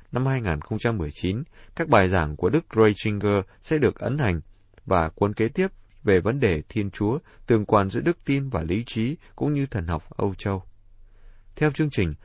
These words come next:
mỗi năm có hai cuốn trong bộ sách sẽ được ấn hành. Đức Hồng Y Müller bày tỏ xác tín,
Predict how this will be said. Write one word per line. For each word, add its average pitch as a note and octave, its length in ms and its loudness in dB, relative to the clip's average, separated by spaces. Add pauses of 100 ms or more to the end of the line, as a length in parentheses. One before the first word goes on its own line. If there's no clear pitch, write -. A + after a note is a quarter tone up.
(140)
mỗi C3+ 140 0
năm A#2 220 0
có - 140 0
hai C3+ 200 0
cuốn A#2+ 320 0
trong C3 180 -2
bộ F#2 160 -2
sách E3 220 -6
sẽ - 200 -2
được A2 160 -4
ấn B2+ 200 -4
hành. F2 240 0 (880)
Đức D3+ 160 0
Hồng E2 140 2
Y F#2+ 180 0
Müller G2 500 0
bày F2+ 240 0
tỏ E2 200 -2
xác C3+ 300 -6
tín, A2+ 240 -2